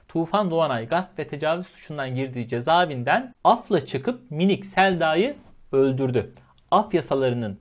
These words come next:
bu tür canileri de aramıza saldığını ve bir gün bizim ailemizden birinin de kurban olabileceğini asla unutmayalım.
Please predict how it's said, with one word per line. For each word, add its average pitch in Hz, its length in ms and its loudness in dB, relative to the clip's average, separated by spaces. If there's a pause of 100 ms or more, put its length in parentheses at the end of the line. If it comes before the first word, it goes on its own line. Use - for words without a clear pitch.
(120)
bu 190 140 -4
tür 190 200 -4
canileri 151 520 0
de 170 60 2
aramıza 139 360 -2
saldığını 123 640 0 (240)
ve 135 160 0 (200)
bir 185 220 0
gün 170 260 0 (180)
bizim 160 300 0
ailemizden 180 760 2
birinin 185 420 2
de 101 180 -2 (220)
kurban 170 540 0
olabileceğini 170 840 -2 (240)
asla 135 380 0
unutmayalım. 113 560 -6